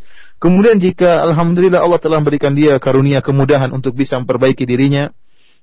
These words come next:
maka dia masuk dalam mujahadah yang berikutnya, yaitu memperbaiki orang lain. Ya,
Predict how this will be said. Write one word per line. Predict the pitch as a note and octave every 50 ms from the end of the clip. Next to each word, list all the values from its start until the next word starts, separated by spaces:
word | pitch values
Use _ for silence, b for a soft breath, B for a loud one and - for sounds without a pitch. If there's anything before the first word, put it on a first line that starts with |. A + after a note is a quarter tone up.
| -
maka | C#3 D3+ - F3 D#3+
dia | D#3 F3+ F#3
masuk | F3+ F3 F3+ E3+ - D#3+ D#3
dalam | D#3 D#3 D3+
mujahadah | D3+ D3 C#3+ D#3 D3 D3 D3+ D#3 D3 C#3+
yang | C#3 C3+ C3
berikutnya, | C3+ C3+ C3 - F3 E3+ F3 F3+ F#3 F3+ F3+
yaitu | - D3 D3+ - E3+
memperbaiki | D#3 D3 D3 C#3+ C#3 D#3 E3 D3 F3+
orang | E3+ E3 E3+ E3+ E3+
lain. | F3+ F#3+ F#3+ E3 B2 G2 F#2+ - - - - - - - - - - - -
Ya, | - A#2 A#2+ C3+ -